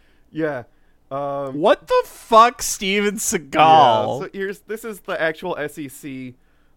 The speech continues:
Speaker 1: um, thing on
Speaker 2: What
Speaker 1: it.
Speaker 2: the
Speaker 1: It
Speaker 2: actual fuck?
Speaker 1: And, and then this other one on CoinGeek goes into, like, the amount that they stole from investors and stuff like that.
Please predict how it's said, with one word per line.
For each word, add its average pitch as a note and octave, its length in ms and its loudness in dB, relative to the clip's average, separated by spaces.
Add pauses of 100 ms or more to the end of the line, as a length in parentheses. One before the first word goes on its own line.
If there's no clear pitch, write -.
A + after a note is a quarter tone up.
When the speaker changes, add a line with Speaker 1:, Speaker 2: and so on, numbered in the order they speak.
(120)
Speaker 1:
um, A2+ 640 -8 (1000)
thing C3 380 -6
on C3 140 -2
Speaker 2:
What B3+ 160 4
Speaker 1:
it. C3+ 100 -10
Speaker 2:
the B4 400 -6
Speaker 1:
It D3+ 60 0
Speaker 2:
actual B3+ 800 2
fuck? D#3+ 640 4
Speaker 1:
And, D#3 240 -4
and D#3+ 180 -6
then D#3 200 -6
this D#3 180 -8
other D#3 180 -2
one D3 160 -4
on B2+ 140 -8
CoinGeek B2+ 460 -10
goes B2 260 -8
into, B2+ 160 -14
like, A#2+ 180 -10
the B2+ 140 -12
amount A2 300 -12
that A#2+ 120 -14
they A#2+ 140 -14
stole G#2+ 260 -14
from B2 160 -14
investors A#2 560 -14
and F3+ 100 -18
stuff G3 240 -18
like G#3 200 -14
that. A3 180 -12